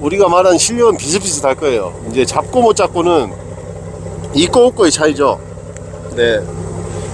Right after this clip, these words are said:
같은 배를 흘리더라도 문어가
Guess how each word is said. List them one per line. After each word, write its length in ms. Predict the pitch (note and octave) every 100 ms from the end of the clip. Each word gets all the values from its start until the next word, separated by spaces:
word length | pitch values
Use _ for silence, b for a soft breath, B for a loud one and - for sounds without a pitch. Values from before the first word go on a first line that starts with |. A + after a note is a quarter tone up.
| -
같은 320 | - G3 G#3
배를 300 | F3 F3 F#3
흘리더라도 720 | F#3 G#3+ G3 F3+ D3 D3+ G2+ D#2 - - - - - - - - - - - - - -
문어가 420 | C3+ F3+ G#3+ F3+